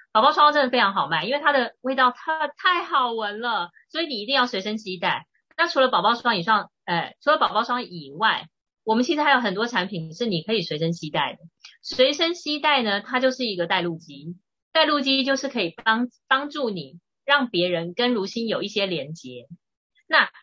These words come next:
他用了产品以后，他觉得，诶，你们家产品还不错哦。这个时候你有机会再跟他分享其他的产品，他的接受度也会高。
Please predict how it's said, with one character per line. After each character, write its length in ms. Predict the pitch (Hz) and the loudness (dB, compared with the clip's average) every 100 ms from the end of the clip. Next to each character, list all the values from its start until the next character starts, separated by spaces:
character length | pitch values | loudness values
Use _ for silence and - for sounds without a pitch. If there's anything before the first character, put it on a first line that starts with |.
| _ | _
他 220 | - 302 | 2 4
用 220 | 330 330 269 | 4 4 4
了 240 | 208 185 | 2 0
产 300 | - 226 214 | -4 -2 -2
品 100 | 247 | 0
以 220 | 214 151 | -4 -4
后， 160 | 180 233 | -4 0
他 100 | 269 | 0
觉 120 | 240 | 0
得， 60 | 214 | -2
诶， 200 | 330 415 _ | -2 -8 _
你 100 | - | -4
们 120 | 202 233 | -2 2
家 180 | 330 | 2
产 200 | 330 247 | 2 -2
品 140 | 247 185 | -6 -4
还 160 | 175 | -4
不 120 | 175 262 | -4 -4
错 340 | 339 311 262 | 0 4 6
哦。 340 | 226 220 233 - _ _ - | 8 6 4 -2 _ _ -8
这 140 | 370 | -2
个 100 | 349 | -2
时 120 | 320 | 2
候 180 | 277 285 | 4 4
你 160 | 214 233 | 4 0
有 160 | 233 | -2
机 200 | 175 220 | -2 -6
会 160 | 240 220 | -4 -2
再 140 | 214 | -2
跟 100 | 202 | 0
他 140 | 202 202 | -2 -2
分 160 | 202 | -4
享 180 | 208 151 | -6 -6
其 160 | - 170 | -8 0
他 140 | 190 | 2
的 60 | 180 | 2
产 240 | 156 147 | -4 -6
品， 220 | 175 160 _ _ - | -10 -14 _ _ -6
他 240 | - 285 | 2 2
的 120 | 262 | 2
接 140 | 214 220 | -2 -4
受 160 | 220 | -4
度 160 | 208 185 | -6 -6
也 180 | 135 131 | -8 -8
会 120 | 160 | -8
高。 360 | - 127 127 | -6 -8 -8